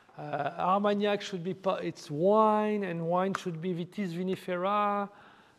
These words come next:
Uh, it should not be cross, you know, uh,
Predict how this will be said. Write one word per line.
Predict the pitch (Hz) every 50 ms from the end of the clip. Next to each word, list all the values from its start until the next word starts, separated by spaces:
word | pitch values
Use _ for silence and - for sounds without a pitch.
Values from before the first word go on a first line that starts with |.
| -
Uh, | 160 160 165 165 160 160 160 160 165
it | 165 160
should | - - 170
not | 185 185 175 160
be | 185 185 185 180 180 175 175 -
cross, | - - 190 190 190 185 190 - -
you | 196
know, | 185 185 185 185 180 180 180 170 180 - 165 156
uh, | 156 156 151 156 156 156 151 143